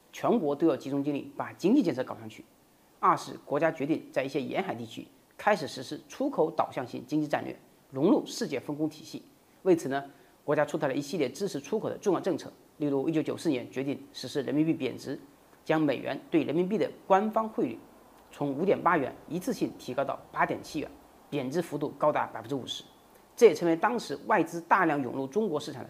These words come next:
重要因素。同样是一九九四年，根据当时的增值税暂行条例，所有出口商品实行零税率，也就是按照产品适用的增值税税率实行全额退税。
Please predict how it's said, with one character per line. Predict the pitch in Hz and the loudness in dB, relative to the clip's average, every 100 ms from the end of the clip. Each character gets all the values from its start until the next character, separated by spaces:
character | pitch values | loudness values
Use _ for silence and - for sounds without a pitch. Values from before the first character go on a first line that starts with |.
| - | -2
重 | 214 | 0
要 | 135 | 0
因 | 117 | -2
素。 | 110 - _ _ _ _ _ | -12 -16 _ _ _ _ _
同 | - 277 | 2 4
样 | 311 | 4
是 | 196 | 2
一 | |
九 | 180 | -2
九 | 160 120 | -2 -4
四 | 143 | -6
年， | - - - _ | -8 -12 -20 _
根 | 185 | 2
据 | 165 | 4
当 | 165 165 | 4 2
时 | 156 | 2
的 | 135 | 0
增 | 190 190 | 2 2
值 | |
税 | 151 127 | 2 0
暂 | - 175 | 2 0
行 | 127 147 | 0 -8
条 | - | -6
例， | 139 139 - _ _ - - | -8 -8 -10 _ _ -20 -20
所 | - 165 349 | 0 8 8
有 | 147 | 8
出 | - 233 | 2 0
口 | 127 | 0
商 | - 151 | 0 -2
品 | 139 - - | -4 -10 -16
实 | - 147 | -10 -8
行 | 131 123 - - | -6 -8 -10 -8
零 | 139 131 208 | -4 -2 -2
税 | 285 | 0
率， | - - - - _ _ _ _ | -2 -4 -10 -20 _ _ _ _
也 | 151 | -2
就 | 147 165 | 0 0
是 | 170 | 2
按 | 170 | 4
照 | 147 | 4
产 | - - 185 | 2 -2 0
品 | 139 | 0
适 | - 165 | 2 2
用 | 139 | 2
的 | |
增 | 135 233 269 | 2 6 6
值 | 170 | 6
税 | 143 | 0
税 | - 135 | 0 -2
率 | - - _ _ _ _ _ - - | -4 -18 _ _ _ _ _ -20 -16
实 | - | -10
行 | 131 127 - - _ | -6 -6 -8 -20 _
全 | - - 120 | -12 -4 0
额 | 226 - | 2 0
退 | - 117 | -6 -10
税。 | - | -10